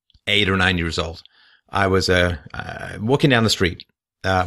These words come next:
we lived, uh, i-, in an estate, which sounds very Downton Abbey, <laughs> but, but wasn't. Um,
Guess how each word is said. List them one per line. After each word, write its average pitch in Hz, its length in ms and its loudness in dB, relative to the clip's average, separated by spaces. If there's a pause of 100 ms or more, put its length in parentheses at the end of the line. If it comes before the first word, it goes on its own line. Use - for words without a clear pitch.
we 123 160 2
lived, 120 280 2
uh, 87 260 2
i-, 95 40 -2
in 90 360 -2
an 85 100 -2
estate, 85 460 0
which - 180 -2
sounds 92 340 0
very 92 280 2
Downton 98 400 0
Abbey, 92 340 -2 (180)
<laughs> - 180 -20
but, - 160 -6
but 98 100 2
wasn't. 104 380 0 (400)
Um, 98 480 0